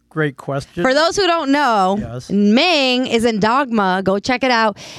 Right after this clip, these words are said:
Speaker 2: In the strip club watching Salma Hayek.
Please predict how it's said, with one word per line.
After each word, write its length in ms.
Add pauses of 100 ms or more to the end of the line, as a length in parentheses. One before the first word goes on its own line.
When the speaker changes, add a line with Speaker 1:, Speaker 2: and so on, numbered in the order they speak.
(160)
Speaker 2:
In 320
the 100
strip 260
club 340
watching 500
Salma 520
Hayek. 520